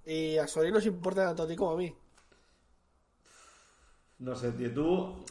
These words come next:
Speaker 2: a ver, aquí va a haber dos posturas enfrentadas, ¿vale? En el día de hoy. Por un lado está el chico que cree en la luz, ¿vale? Que cree en la luz del E tres,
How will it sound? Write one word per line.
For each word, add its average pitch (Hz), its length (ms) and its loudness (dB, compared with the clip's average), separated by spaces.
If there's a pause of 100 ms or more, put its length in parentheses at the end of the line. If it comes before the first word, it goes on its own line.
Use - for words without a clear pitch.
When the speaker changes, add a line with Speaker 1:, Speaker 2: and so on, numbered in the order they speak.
(100)
Speaker 2:
a 135 80 -2
ver, 139 200 2
aquí 131 220 -2
va 202 120 4
a 208 60 -2
haber 196 120 -2
dos 180 120 -2
posturas 180 680 0
enfrentadas, 135 880 -2
¿vale? 139 180 -6
En 160 120 -6
el 123 60 -4
día 123 140 -2
de 120 140 0
hoy. 165 280 -2 (480)
Por 165 120 -2
un 180 100 4
lado 202 340 0
está 135 540 0
el 113 220 -6
chico 156 320 -2
que 143 140 -2
cree 139 160 -2
en 143 120 -2
la 123 120 0
luz, 180 400 4 (480)
¿vale? 143 240 0
Que 123 120 -6
cree 131 340 0
en 123 100 -4
la 117 40 -2
luz 127 220 -2
del 127 160 -4
E 123 60 -4
tres, 151 280 -4